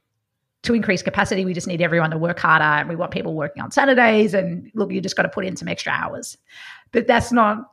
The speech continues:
I don't think that's the right approach. Part of our core value, or one of our core values, is around freedom and allowing people to do great work, but also have, have balance and actually enjoy things outside of work. So that strategy does not allow, in terms of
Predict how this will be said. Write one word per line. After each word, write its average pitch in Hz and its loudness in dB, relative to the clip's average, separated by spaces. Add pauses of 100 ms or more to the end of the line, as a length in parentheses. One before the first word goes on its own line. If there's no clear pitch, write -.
(100)
I 226 4
don't 202 2
think 190 -4
that's - -8
the 190 0
right 175 -2
approach. - -4 (300)
Part 185 6
of 180 2
our 175 4
core 180 2
value, 160 0 (280)
or 180 2
one 196 4
of 185 2
our 170 2
core 175 0
values, 165 0
is 160 0
around 156 -2
freedom 175 2 (300)
and 165 -2
allowing 170 2
people 180 -4
to 165 -2
do 156 0 (100)
great - 0
work, 170 2 (180)
but 175 0
also 165 -2
have, 156 -4 (160)
have 196 0
balance 175 -2
and - -4
actually 170 0
enjoy 165 2
things 165 -6
outside - -4
of - -10
work. - -8 (500)
So 196 6
that 175 6 (200)
strategy 220 6
does 165 2
not 160 2
allow, 156 0
in 196 0
terms 185 2
of 151 -2